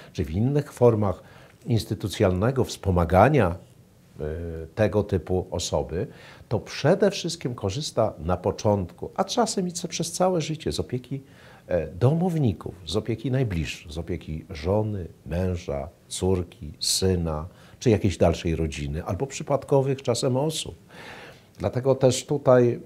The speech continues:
wielki apel o pomoc, o rozejrzenie się dookoła, czy wokół nas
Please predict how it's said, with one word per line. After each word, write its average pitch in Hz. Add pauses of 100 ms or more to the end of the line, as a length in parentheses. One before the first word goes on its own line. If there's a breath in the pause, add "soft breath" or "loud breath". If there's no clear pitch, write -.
(120)
wielki 127
apel 160
o 101
pomoc, 120
o 80
rozejrzenie 87
się 120
dookoła, 78 (280 loud breath)
czy 107
wokół 110
nas 85